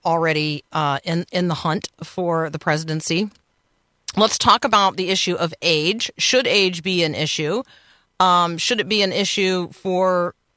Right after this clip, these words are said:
Senator Feinstein? Should it be an issue for Joe Biden? I heard Asa Hutchinson interviewed,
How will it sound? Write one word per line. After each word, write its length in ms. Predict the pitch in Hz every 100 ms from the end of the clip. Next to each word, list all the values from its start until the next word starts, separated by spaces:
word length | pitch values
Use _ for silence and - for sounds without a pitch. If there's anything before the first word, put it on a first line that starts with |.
| _ _ _ _ _ _
Senator 360 | - 196 180
Feinstein? 640 | 175 156 160 175 220 269 285
Should 160 | -
it 100 | 180
be 120 | 180 180
an 100 | 151
issue 360 | 170 - 170
for 320 | 170 165 165
Joe 240 | 160 160 151
Biden? 520 | 175 226 208 220 214 - _ _
I 100 | 180
heard 240 | 190 196
Asa 300 | - 185 175
Hutchinson 680 | 151 220 - 202 - 196 185
interviewed, 720 | - 190 190 170 185 180 170